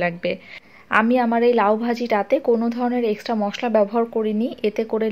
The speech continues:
লাউয়ের যে একটা নিজস্ব taste সেটা বজায় থাকে। আর দেখেই নিশ্চয়ই বুঝতে পারছেন এটা দেখতে কতটা সুন্দর একটা refreshing color এসেছে।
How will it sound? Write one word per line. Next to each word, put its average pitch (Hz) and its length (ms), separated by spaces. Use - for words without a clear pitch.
লাউয়ের 208 340
যে 247 120
একটা 233 200
নিজস্ব 214 300
taste 240 220
সেটা 208 220
বজায় 208 360
থাকে। 185 260
আর 202 80
দেখেই 196 380
নিশ্চয়ই 240 360
বুঝতে 220 260
পারছেন 202 400
এটা 214 120
দেখতে 202 200
কতটা 214 360
সুন্দর 226 340
একটা 220 140
refreshing 226 460
color 196 280
এসেছে। 202 320